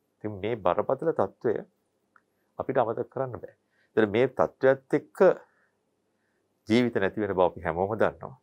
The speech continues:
නමුත් මේ ජීවිත නැති වෙන අයගෙන් සියයට හැත්තෑවකට වඩා වැඩි අය එන්නත් ලබා ගත්තේ නැති අය. එහෙම නැත්නම් එක එන්නතක් ලබාගෙන තියෙනවා. නමුත් නිසි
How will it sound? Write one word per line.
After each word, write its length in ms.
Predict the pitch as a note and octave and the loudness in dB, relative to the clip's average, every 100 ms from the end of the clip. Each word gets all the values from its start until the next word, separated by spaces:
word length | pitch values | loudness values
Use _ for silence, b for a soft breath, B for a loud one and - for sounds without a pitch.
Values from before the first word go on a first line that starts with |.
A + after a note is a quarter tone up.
| _ - | _ -6
නමුත් 260 | G#2+ B2 | -4 -2
මේ 120 | A#2 | -4
ජීවිත 320 | A2 F#2+ G#2+ G#2+ | -4 -2 -2 -2
නැති 320 | E2+ - G#2+ | -4 -2 0
වෙන 140 | A#2 | 2
අයගෙන් 400 | B2 B2 B2 E3 A3 _ | 2 0 -2 -8 -10 _
සියයට 420 | - A2+ B2 C3+ C3+ _ | -8 -2 0 0 -4 _
හැත්තෑවකට 680 | - G2 - - D3 C#3+ C3 | -6 -6 -6 0 2 2 0
වඩා 300 | E2+ D2+ D#2 - _ _ F2 | -2 -2 -6 -8 _ _ -8
වැඩි 260 | F2+ A2 | -4 0
අය 140 | G#2 G2+ F3 _ _ _ _ _ _ _ _ - | 0 0 -4 _ _ _ _ _ _ _ _ -4
එන්නත් 280 | G#2 G#2+ A#2+ | -2 -2 0
ලබා 240 | F#2+ G2 G#2 | 0 0 -2
ගත්තේ 300 | F#2 - G2 | -4 -6 -8
නැති 240 | D#2 - | -8 -12
අය. 80 | - _ _ _ _ _ _ _ - | -14 _ _ _ _ _ _ _ -4
එහෙම 180 | G#2+ G#2 | 0 0
නැත්නම් 480 | F2 E2+ - D#3 - - - | 0 -2 2 2 2 -12 -8
එක 180 | - E3 | 2 6
එන්නතක් 420 | D#3 C3+ A2 G#2 | 6 4 -2 0
ලබාගෙන 440 | F#2+ G2+ G2+ G#2 | 0 0 0 -2
තියෙනවා. 220 | G#2 D#3+ | -4 -2
නමුත් 240 | A#2+ C3+ F#3 | 0 -2 -4
නිසි 320 | F#2 G#3 A#3 | -4 -4 -6